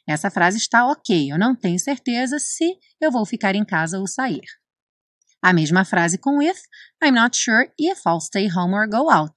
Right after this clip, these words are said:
Ok também. Agora temos uma condição. "You can go out if you do your homework." Você pode sair se você fizer seu homework, seu trabalho de casa.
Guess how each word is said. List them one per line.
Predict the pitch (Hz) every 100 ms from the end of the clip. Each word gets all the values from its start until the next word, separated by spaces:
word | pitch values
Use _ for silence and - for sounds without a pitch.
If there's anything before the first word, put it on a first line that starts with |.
| - _ _
Ok | 311 - 160 151
também. | 240 220 - - _ _ _ _ _ _ - - -
Agora | 160 196 240
temos | 240 233 226
uma | 226
condição. | - 233 247 269 214 156 - - _ - _ 175
"You | 220
can | 254 285 269
go | 254 262
out | 294 175 143 - -
if | 285 - -
you | 240 180
do | 160
your | 160 160 170 -
homework." | 302 311 156 131 - - 156
Você | 156 220 220
pode | 160 143 160
sair | - 196 240 - _ _
se | - - 302 294
você | 285 320 - 262
fizer | 294 233 175 180 -
seu | - 233 233
homework, | 196 233 147 143 -
seu | 180 170
trabalho | 202 175 156 160
de | -
casa. | - 135 -